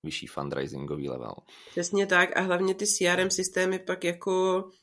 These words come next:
Speaker 2: oni přináší dvě věci, které vám ten Excel nepřinese. A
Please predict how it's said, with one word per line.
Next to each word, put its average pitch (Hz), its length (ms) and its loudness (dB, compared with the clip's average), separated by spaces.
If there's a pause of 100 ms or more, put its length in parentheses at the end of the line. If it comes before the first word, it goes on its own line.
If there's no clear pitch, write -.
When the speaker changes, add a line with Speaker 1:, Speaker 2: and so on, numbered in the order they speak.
(520)
Speaker 2:
oni 202 160 4
přináší 220 540 8
dvě 214 180 6
věci, 196 320 4
které 190 240 2
vám 185 180 2
ten 190 160 0
Excel 180 380 0
nepřinese. 147 640 0 (680)
A 160 600 6